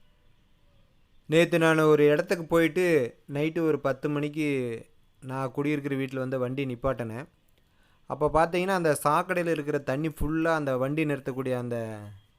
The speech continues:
இடத்துக்கு வந்து நின்னுட்டு இருந்தது. நிறைய காகிதம்லாம் தேங்கி இருந்தது.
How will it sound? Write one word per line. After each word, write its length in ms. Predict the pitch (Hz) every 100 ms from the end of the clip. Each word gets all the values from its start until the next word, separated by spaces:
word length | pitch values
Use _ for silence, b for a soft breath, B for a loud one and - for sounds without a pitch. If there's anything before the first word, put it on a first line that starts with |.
| _ _ _ _ _ _ _
இடத்துக்கு 400 | 131 143 151 156
வந்து 220 | 151 160
நின்னுட்டு 320 | 147 147 156
இருந்தது. 340 | 147 139 143 208
நிறைய 340 | 151 143 160 147
காகிதம்லாம் 520 | 131 151 147 147 147
தேங்கி 280 | 139 135 135
இருந்தது. 380 | 123 113 120